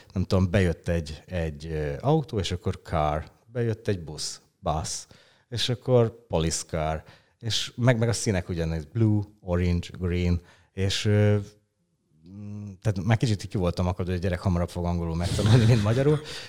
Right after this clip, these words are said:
Közben ugye én is néztem vele ezeket, ö, a meséket, és hát mondom, ez tök egyszerű, hát egy ilyet csinálok én is magyarul, és akkor legalább azt fogja nézni. És ez lett az első Nándi Mese, ahol különböző járművek csak begurultak.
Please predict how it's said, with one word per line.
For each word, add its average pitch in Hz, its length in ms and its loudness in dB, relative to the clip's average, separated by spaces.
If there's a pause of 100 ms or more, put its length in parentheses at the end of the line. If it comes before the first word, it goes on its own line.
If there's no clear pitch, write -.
Közben 107 360 4
ugye 107 120 2
én 131 60 6
is 117 180 4
néztem 90 360 0
vele 95 140 0
ezeket, 85 400 -4
ö, 85 280 0
a - 80 -4
meséket, 143 520 0
és - 220 -4
hát - 120 -16
mondom, 107 180 0
ez - 80 -10
tök - 200 -10
egyszerű, - 320 -12
hát 76 220 -12
egy - 120 -20
ilyet 78 200 -16
csinálok 76 400 -10
én 73 80 -10
is 71 120 -12
magyarul, 82 300 -6
és 78 120 -10
akkor 82 140 -8
legalább 85 220 -6
azt - 180 -10
fogja 78 240 -12
nézni. 76 380 -14 (560)
És - 340 -8
ez 123 200 2
lett 98 200 -2
az 87 100 -4
első 87 680 -2
Nándi 120 300 2
Mese, 110 300 2
ahol 82 240 -2 (240)
különböző 85 400 2
járművek 82 640 -2
csak - 200 -10
begurultak. 104 800 0